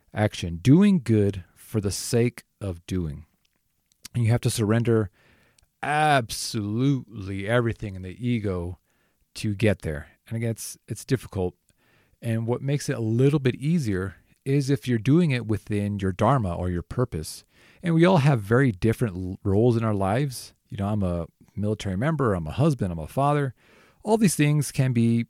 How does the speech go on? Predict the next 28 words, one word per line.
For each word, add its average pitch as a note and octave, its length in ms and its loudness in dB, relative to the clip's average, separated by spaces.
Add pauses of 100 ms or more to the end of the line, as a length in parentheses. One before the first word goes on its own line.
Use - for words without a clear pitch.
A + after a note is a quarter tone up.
you B2 80 -4
know, G#2+ 100 0
and C3+ 160 -2
our C3 80 2
dharma B2+ 340 2
can A#2+ 140 -4
change, C3+ 340 -2
our F#2 60 -2
purpose - 280 -4
can G2+ 120 -4
change G#2 340 -4
from F#2+ 160 -6
day G2+ 160 -2
to F#2+ 100 -2
day, D3+ 380 0
from F#2 380 -6
act G2+ 240 -8
to F2+ 100 -10
act. C#3 400 -4 (800)
And A#2+ 260 -6
for A#2 220 -2
me, C#3 480 2 (460)
uh, G#2 360 -8 (520)
what's A#2 320 -2
most C3+ 260 4
clear C#3 340 2
and G2 140 -2
cut B2+ 380 -2